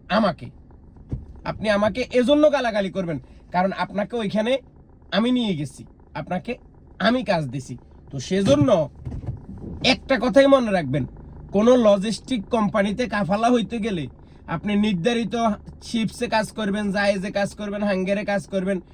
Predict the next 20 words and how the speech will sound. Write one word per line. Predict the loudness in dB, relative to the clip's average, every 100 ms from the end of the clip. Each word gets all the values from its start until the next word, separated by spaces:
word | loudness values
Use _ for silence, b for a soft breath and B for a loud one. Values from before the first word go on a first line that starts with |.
| B B
কিতাতে | -4 0 0 0
কাজ | -2 -4
করবেন, | -4 -4 -2 0
নুনে | 0 2 0
কাজ | -2 -4 -4
করবেন, | -6 -4 -2 -4
টু | -4 -6
ইউতে | -4 -4 -4
কাজ | -2 -4 -2
করবেন, | -6 -6
এরকম | -6 -6 -4 -6
কোনো | -4 -6
সিস্টেম | -6 -8 -8 -6 -4
নাই। | -6 -10 -18 -20 -20 -20 -20 -20 -20 -20 -20 -20 -8
আপনার | -8 -2 -2 -2
কন্ট্রাক্ট | -2 0 -2 0
থাকবে | -2 -2
একটা | -4 -4 -2
কোম্পানির | 0 2 2 0 0
নামে | -2 -6